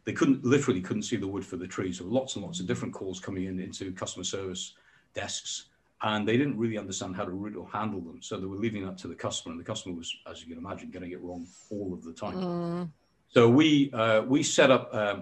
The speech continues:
Speaker 1: this hadn't been done before, certainly not out there, and it wasn't something that was happening in the U K. We set up pods, and we started to put little pods of expertise,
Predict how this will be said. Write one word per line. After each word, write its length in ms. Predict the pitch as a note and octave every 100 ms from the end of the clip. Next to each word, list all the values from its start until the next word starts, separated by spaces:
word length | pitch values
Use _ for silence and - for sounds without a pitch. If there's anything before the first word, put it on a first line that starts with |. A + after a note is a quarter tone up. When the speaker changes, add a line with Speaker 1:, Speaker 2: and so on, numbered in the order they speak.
| -
Speaker 1:
this 160 | C3 D3
hadn't 220 | D#3+ B2
been 160 | G#2
done 180 | F#2+ B2
before, 300 | A2 F#2+ F2+
certainly 280 | - B2+ A2+
not 160 | G#2 G2
out 260 | F#2+ F#2
there, 280 | F#2+ F#2+ - -
and 80 | G2+
it 100 | G#2+
wasn't 260 | A2+ G#2+
something 220 | - G2+ F#2+
that 120 | F#2
was 180 | F2+ -
happening 260 | A2+ G#2 F#2
in 100 | F2+
the 80 | F#2
U 100 | F2+
K. 180 | G#2+ F#2+
We 120 | F#2
set 160 | C3+
up 240 | G#2 - -
pods, 440 | G2 - - - _ _ _ _ _ -
and 200 | A2 G#2
we 60 | G2+
started 300 | A#2+ G#2+ F#2+
to 60 | F#2
put 240 | A2 G#2+
little 220 | A2 A#2
pods 240 | - G#2 F#2+
of 80 |
expertise, 760 | F#2+ - - - E2 E2+ -